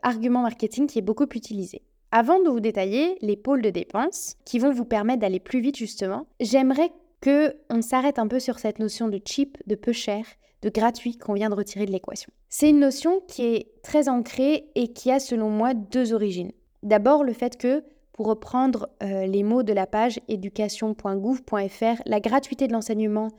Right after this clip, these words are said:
a été une patiente conquête de l'école républicaine et demeure un enjeu financier considérable. Donc c'est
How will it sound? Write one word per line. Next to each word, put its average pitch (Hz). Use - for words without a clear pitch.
a 269
été 262
une 233
patiente 240
conquête 240
de 202
l'école 208
républicaine 214
et 214
demeure 202
un 190
enjeu 196
financier 196
considérable. 196
Donc 214
c'est 277